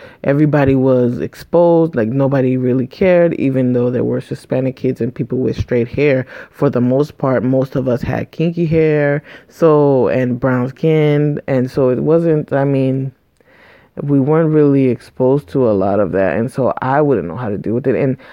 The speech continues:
I think people think it's gonna go away, but it might not go away if people don't get exposed.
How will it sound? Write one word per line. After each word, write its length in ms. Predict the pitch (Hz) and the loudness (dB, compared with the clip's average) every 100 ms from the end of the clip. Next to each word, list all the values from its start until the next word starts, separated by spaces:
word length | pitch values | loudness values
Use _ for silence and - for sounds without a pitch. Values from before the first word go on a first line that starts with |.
| - | -8
I 80 | 139 | -2
think 180 | 175 170 | -2 0
people 220 | 147 135 | -2 0
think 240 | 143 135 | -2 -2
it's 160 | 117 - | -4 -4
gonna 240 | 135 120 | -2 -2
go 180 | 123 127 | 0 2
away, 440 | 110 107 139 123 | 2 2 2 2
but 280 | 127 107 - _ - _ | 0 -4 -6 _ -20 _
it 180 | - 127 | -2 -2
might 340 | 139 143 143 139 | 0 0 0 0
not 260 | 127 110 | -2 -2
go 100 | 147 | 0
away 760 | 143 131 127 147 143 139 139 135 - - _ _ | 2 2 2 2 2 2 -2 -6 -18 -20 _ _
if 240 | 143 135 - - - _ | -2 -2 -4 -16 -20 _
people 240 | - 147 127 | -8 -6 -2
don't 240 | 131 131 | -2 0
get 160 | 127 113 | 0 -2
exposed. 680 | - - 233 226 131 117 | -4 -4 0 2 2 -2